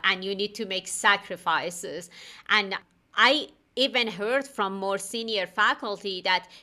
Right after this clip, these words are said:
if you are not here, it means you are not working. And some, they expect that when they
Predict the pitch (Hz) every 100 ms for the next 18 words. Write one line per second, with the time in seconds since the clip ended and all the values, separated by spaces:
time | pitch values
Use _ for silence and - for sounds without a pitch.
0 | - 226 226 202 208 - 196 190 190 196
1 | 214 247 - - 262 330 247 196 214 -
2 | 214 208 214 220 202 196 180 202 240 -
3 | 254 269 269 180 185 220 - - - -
4 | 202 196 247 330 269 208 208 196 - -
5 | 233 233 190 196 196 190 185 - _ -
6 | 226 208 208 208